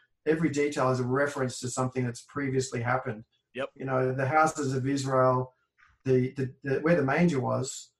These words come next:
Speaker 1: was downstairs. That, that's where the animals were, downstairs in the house. And when it says there was no room at the inn, it just means the upper room.
Speaker 2: Yep.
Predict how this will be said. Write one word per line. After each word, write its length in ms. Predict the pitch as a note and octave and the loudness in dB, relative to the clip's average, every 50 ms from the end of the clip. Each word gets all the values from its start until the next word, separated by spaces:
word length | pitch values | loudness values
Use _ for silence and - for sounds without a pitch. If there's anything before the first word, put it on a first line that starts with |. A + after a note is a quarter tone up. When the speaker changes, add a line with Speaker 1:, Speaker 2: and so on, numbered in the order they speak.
| _ _ _ - | _ _ _ -6
Speaker 1:
was 180 | C3+ C#3 C3 | -6 -6 -2
downstairs. 880 | - F3+ E3+ E3+ D#3 - - - D#3+ F#3 A#3+ - - - - - - - | 0 2 2 2 2 0 -4 -2 0 0 0 0 -2 -6 -10 -14 -6 -4
That, 100 | D3 D3 D3 | -4 -2 0
that's 160 | D3 D3 - | -2 0 0
where 100 | D3 C#3 | 0 0
the 100 | C3+ C#3 | 0 0
animals 340 | C#3+ D3+ D3 C#3+ C3 B2 C3 | -2 -2 -2 -2 -2 -2 -2
were, 100 | C#3 C3 | -2 0
downstairs 560 | C3+ C#3 C#3 C#3 C3 - - C#3+ C#3 B2+ B2+ | 0 0 -2 -2 -4 -4 -2 -2 0 0 0
in 80 | C3 | 0
the 80 | B2+ A#2+ | 0 0
house. 500 | A#2+ B2+ B2+ D3+ E3+ E3+ - - - _ _ _ _ _ _ _ _ _ _ _ _ _ | 0 0 0 0 -2 -2 -6 -12 -16 _ _ _ _ _ _ _ _ _ _ _ _ _
And 240 | C#3+ C#3 C#3 C3+ C3 | -4 -2 -2 0 2
when 120 | E3 F3+ | 4 4
it 140 | F#3 E3+ - | 4 2 2
says 160 | F3 D#3 C#3 | 0 0 4
there 100 | D3 D3 | 4 4
was 100 | C#3+ C3 D#3 | 4 4 4
no 120 | D3+ C#3+ | 2 4
room 260 | C#3 C#3 C#3+ D3 C#3+ C#3 | 4 4 2 2 2 2
at 60 | B2 | 0
the 260 | B2+ C3 D#3 D3+ D#3 | 0 0 2 2 2
inn, 120 | D3+ C#3 C3 | 2 2 2
it 80 | B2+ B2+ | 0 2
just 220 | D#3 D3 C#3+ - C#3 | 2 0 0 0 -2
means 420 | C3+ C3+ C3 B2 A#2+ - - - - - - - _ _ _ _ _ - | 0 0 0 0 -2 -6 -10 -12 -18 -20 -20 -20 _ _ _ _ _ -8
the 160 | B2 C3+ D3 | -2 2 2
upper 220 | D3 D3 - C3+ | 2 2 2 0
room. 360 | B2+ C3+ D3 C#3+ B2 - - _ _ _ _ _ _ _ _ _ _ _ _ _ _ _ _ _ | 4 4 6 4 4 0 -4 _ _ _ _ _ _ _ _ _ _ _ _ _ _ _ _ _
Speaker 2:
Yep. 160 | A2+ A2+ - | -16 -16 -16